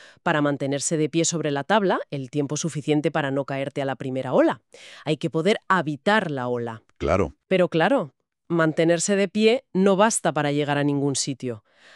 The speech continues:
Speaker 1: Ahí entra la etapa cuatro, orientar. Siguiendo con el surf, pues orientar sería dejar de ser arrastrado por la corriente y empezar a elegir hacia dónde dirigirse, asumiendo las consecuencias de si vas a acabar contra las rocas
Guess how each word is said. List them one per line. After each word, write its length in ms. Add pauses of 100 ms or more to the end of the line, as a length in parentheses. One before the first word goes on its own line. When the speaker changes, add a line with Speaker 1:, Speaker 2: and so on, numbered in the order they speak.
(120)
Speaker 1:
Ahí 260
entra 460
la 160
etapa 380
cuatro, 580 (240)
orientar. 680 (520)
Siguiendo 460
con 140
el 120
surf, 420 (300)
pues 260
orientar 480
sería 380
dejar 360
de 80
ser 200
arrastrado 680
por 160
la 100
corriente 680
y 120
empezar 340
a 80
elegir 500 (100)
hacia 300
dónde 300
dirigirse, 720 (440)
asumiendo 600
las 180
consecuencias 920
de 120
si 160
vas 240
a 20
acabar 300
contra 300
las 140
rocas 520